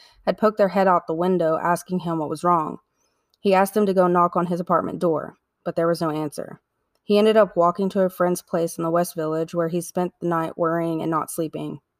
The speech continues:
as anyone would when a loved one has gone missing.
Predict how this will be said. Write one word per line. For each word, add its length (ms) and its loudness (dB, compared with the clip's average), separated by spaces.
as 180 -2
anyone 420 -2
would 360 4
when 320 -4
a 100 -8
loved 260 -4
one 420 -8
has 140 -12
gone 220 -6
missing. 400 -10